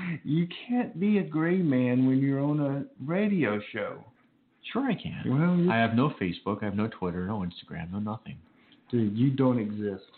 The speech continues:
Speaker 2: No.
Speaker 1: It's actually me on the other side. <laughs>
Speaker 2: See, that's why I should be on Hunt It, and you should
Speaker 1: Oh, no.
Speaker 2: forget
Speaker 1: You,
Speaker 2: about it.
Speaker 1: you would get caught in the first few hours.
Speaker 2: No.
Speaker 1: Hey, but guys, we're live every Friday night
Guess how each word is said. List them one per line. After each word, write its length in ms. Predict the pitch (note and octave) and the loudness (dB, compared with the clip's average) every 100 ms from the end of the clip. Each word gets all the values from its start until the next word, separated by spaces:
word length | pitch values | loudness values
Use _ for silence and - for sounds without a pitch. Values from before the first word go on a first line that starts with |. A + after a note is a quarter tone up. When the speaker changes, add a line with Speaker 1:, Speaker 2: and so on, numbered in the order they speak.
| _ _ _ | _ _ _
Speaker 2:
No. 120 | A#2+ G#2+ - - | -16 -16 -18 -10
Speaker 1:
It's 100 | - | 0
actually 320 | F#3+ G3 C#3+ | 0 2 4
me 380 | B2+ C3+ C3 F#2+ - _ - | 4 4 2 0 -8 _ -4
on 180 | C3+ C3 | 2 4
the 80 | C3 | 4
other 160 | A#2+ A2 | 0 -2
side. 300 | B2 G#2+ G#2+ - | 0 0 -2 -8
<laughs> 80 | - | -2
Speaker 2:
See, 240 | A3+ A3+ | 0 0
that's 100 | F3 | -2
why 160 | C3 A2+ | 0 -2
I 40 | - | -2
should 120 | A#2 | -6
be 80 | G2 | -6
on 80 | E2+ | -4
Hunt 300 | F#2+ F#2 G2 | -6 -6 -8
It, 180 | F#2 D#2+ | -10 -8
and 320 | F2 E2+ F2 F#2+ F#2 | -6 -4 -6 -6 -6
you 120 | G#2 - | -6 -4
should 180 | F2 - D3 D#3 D3+ C#3 - | -6 -8 -10 -8 -6 -8 -6
Speaker 1:
Oh, 160 | C3+ B2+ | 0 0
no. 380 | A2+ G#2 G2 G#2 | 0 -2 -4 -6
Speaker 2:
forget 100 | - C3 | -6 -4
Speaker 1:
You, 120 | C#3 C3 | -2 -2
Speaker 2:
about 160 | B2+ | 0
it. 80 | C3 | 0
Speaker 1:
you 120 | C#3 | 2
would 120 | C3 A#2 | 2 0
get 100 | A2+ A#2 | -2 -2
caught 220 | B2 A2+ | -2 -2
in 80 | G2 | -4
the 80 | A2 | -6
first 200 | A#2+ A2+ B2+ | -8 -8 -6
few 160 | A2+ | -4
hours. 320 | G#2+ G#2 G#2 - - | -4 -4 -6 -10 -8
Speaker 2:
No. 180 | E2 E2 D#2 - _ _ - - - - | -6 -6 -10 -20 _ _ -20 -20 -20 -2
Speaker 1:
Hey, 120 | E3+ | 2
but 400 | D3 D3+ D3+ D#3+ | 2 0 -2 -4
guys, 240 | D#3 D#3+ C#3+ | 0 0 2
we're 120 | F3 | 2
live 500 | D#3 D3 C#3+ B2 A#2 | 2 2 2 2 2
every 260 | C3+ D3 C#3 | 2 2 2
Friday 240 | D3 C3+ C3 | 0 2 2
night 420 | B2+ B2+ C3 | 2 0 -2